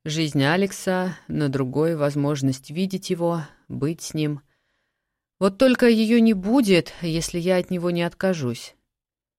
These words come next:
Кажется, выбора у меня нет. «Я согласна»,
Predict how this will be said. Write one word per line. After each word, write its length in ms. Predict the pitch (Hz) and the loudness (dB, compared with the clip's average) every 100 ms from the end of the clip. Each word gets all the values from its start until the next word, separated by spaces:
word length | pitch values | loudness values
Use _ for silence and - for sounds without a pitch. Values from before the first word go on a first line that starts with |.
| _ _ _ | _ _ _
Кажется, 440 | 185 226 240 240 | -2 -2 0 0
выбора 440 | 214 180 190 196 190 | 0 0 0 0 0
у 80 | 175 | 0
меня 340 | 165 160 165 | -2 -2 -2
нет. 480 | 165 139 135 135 _ _ _ _ _ _ _ _ _ _ _ _ _ - | -4 -4 -4 -8 _ _ _ _ _ _ _ _ _ _ _ _ _ -12
«Я 180 | 170 165 | -8 -6
согласна», 680 | - 156 151 127 - 147 | -8 -8 -6 -8 -10 -20